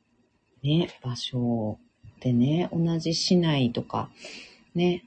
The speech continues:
同じ地域とかでも全然ね、違いますよね。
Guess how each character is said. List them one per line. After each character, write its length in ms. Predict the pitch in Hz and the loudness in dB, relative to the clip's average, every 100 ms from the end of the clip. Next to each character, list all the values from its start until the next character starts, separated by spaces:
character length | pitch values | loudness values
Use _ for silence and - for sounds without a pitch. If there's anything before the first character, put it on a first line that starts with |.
| - | -4
同 240 | 151 143 | -2 0
じ 160 | 147 147 | -2 -4
地 260 | - 160 | 0 0
域 320 | 131 - 113 | 0 -2 -2
と 120 | 101 - | -2 -6
か 180 | 110 | -6
で 100 | 101 | -2
も 220 | 104 98 - _ | -2 -2 -6 _
全 220 | - 135 139 | -4 -2 0
然 260 | 135 139 | 0 0
ね、 340 | 143 147 139 - _ _ - - - - | 0 0 -4 -10 _ _ -20 -20 -14 -4
違 140 | 139 | 0
い 20 | |
ま 160 | 139 143 | 2 0
す 140 | - | -2
よ 60 | 120 | -2
ね。 260 | 110 131 | 0 0